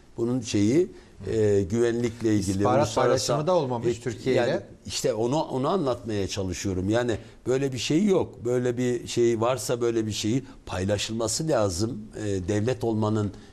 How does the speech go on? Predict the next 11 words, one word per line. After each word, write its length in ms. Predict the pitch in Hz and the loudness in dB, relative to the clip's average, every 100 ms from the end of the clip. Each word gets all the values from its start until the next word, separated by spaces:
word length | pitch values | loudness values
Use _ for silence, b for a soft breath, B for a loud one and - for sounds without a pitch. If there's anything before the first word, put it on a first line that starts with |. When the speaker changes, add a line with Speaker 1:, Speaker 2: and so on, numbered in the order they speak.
| B | B
Speaker 1:
gereği 400 | 98 107 110 110 | 0 2 4 4
bu, 240 | 101 104 113 107 | 2 0 -2 -2
diplomasinin 680 | 104 104 107 101 117 110 | 0 2 0 0 0 0
gereği 460 | 107 101 101 92 87 | 2 2 2 0 0
bu. 200 | 151 180 B B B | 0 -2 B B B
Yani 360 | - 123 117 127 | -2 0 -2 -2
bir 100 | 170 | -2
şekilde, 680 | - 120 104 98 143 170 - B B - | -2 -2 -4 -4 -2 -2 -4 B B -6
e, 300 | 131 123 117 | 0 0 0
bir 140 | 196 202 - | -2 -2 0
algı 600 | 117 120 117 139 131 | 0 0 0 2 2